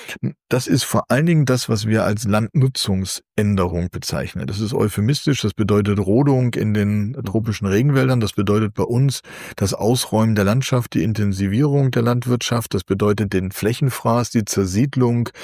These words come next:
ähm, die Gifte in der Landwirtschaft, also alle diese ganzen Dinge, die wir, äh, unserer Umgebung, unserer Umwelt antun. Und im allergeringsten Maß trägt natürlich dann auch noch die Verschiebung der Verbreitungsgebiete, die den Klimazonen folgen,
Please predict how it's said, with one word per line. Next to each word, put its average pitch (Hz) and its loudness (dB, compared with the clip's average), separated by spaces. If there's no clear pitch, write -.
ähm, 107 4
die 104 0
Gifte 131 0
in 113 0
der 107 2
Landwirtschaft, 107 -2
also 107 2
alle 143 2
diese 123 0
ganzen 117 0
Dinge, 127 2
die 110 0
wir, 101 2
äh, 104 -2
unserer 101 0
Umgebung, 104 0
unserer 104 -2
Umwelt 107 0
antun. 110 -2
Und 127 0
im 123 2
allergeringsten 147 0
Maß 117 0
trägt - -4
natürlich 135 0
dann 123 0
auch 110 0
noch 113 0
die 120 -2
Verschiebung 120 -2
der 101 0
Verbreitungsgebiete, 131 0
die 113 0
den 113 0
Klimazonen 98 0
folgen, 95 0